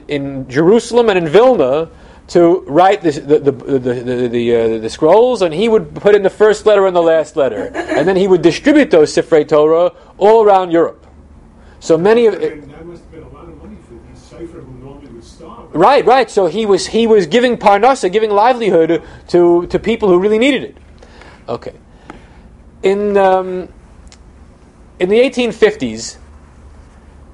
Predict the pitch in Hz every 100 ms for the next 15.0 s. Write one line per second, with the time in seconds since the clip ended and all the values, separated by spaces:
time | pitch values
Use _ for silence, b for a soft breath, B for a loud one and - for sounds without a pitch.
0 | - - 151 151 208 202 - 185 170 147
1 | 135 - 156 - - - - - _ -
2 | - b b b b b b b 143 180
3 | 240 214 190 196 190 175 - 165 156 -
4 | 147 127 104 98 - - - - - b
5 | b b b b b b - 139 139 -
6 | 160 156 156 143 127 - 147 131 123 123
7 | 123 120 - - - - - - - -
8 | 147 220 233 - - 196 143 104 101 101
9 | - - - 131 143 139 143 156 208 208
10 | 175 143 156 165 143 - - - - 120
11 | 110 101 95 90 - - - - - -
12 | - 57 - - - - - _ - -
13 | - - - 156 175 180 165 156 131 127
14 | 143 131 - 123 120 123 113 117 135 139